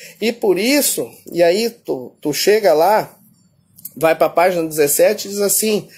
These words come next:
"É necessário um novo processo constituinte, a convocação de uma Assembleia Nacional Constituinte.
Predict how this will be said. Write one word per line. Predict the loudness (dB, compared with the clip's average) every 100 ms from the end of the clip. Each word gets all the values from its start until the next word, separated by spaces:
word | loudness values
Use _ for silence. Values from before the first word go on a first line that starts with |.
| -20 -20 -20 -2
"É | 2 2
necessário | 2 2 4 4 2 0 0 0 0 0 2 2 2 2 0 -4
um | -4 -4 -4 -2
novo | 2 4 4 2 0 -2
processo | -2 0 0 0 -2 0 2 2 0 -2 -6
constituinte, | -6 -2 0 0 -2 -6 -10 -10 -8 -4 -4 -4 -8 -12 -12 -18 -20 -20 -6
a | -4
convocação | -2 -2 0 0 0 0 0 0 2 2 2
de | 0
uma | 0
Assembleia | 0 -2 -2 0 2 4 4 2 0
Nacional | -2 -2 0 0 0 0 -2
Constituinte. | -6 -6 -6 -2 0 0 -2 -8